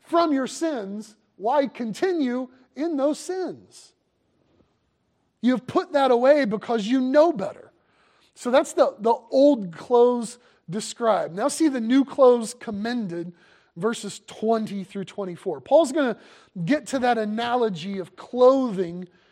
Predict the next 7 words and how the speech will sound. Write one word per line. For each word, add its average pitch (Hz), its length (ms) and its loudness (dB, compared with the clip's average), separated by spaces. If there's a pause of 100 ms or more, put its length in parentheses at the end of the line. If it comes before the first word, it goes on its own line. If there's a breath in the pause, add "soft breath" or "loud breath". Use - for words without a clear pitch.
(180)
in 208 180 -8
verses 220 380 -6
twenty-two 233 520 -4
through 196 180 -10
twenty-four. 151 680 -16 (960)
But 226 320 2
first, 320 400 -4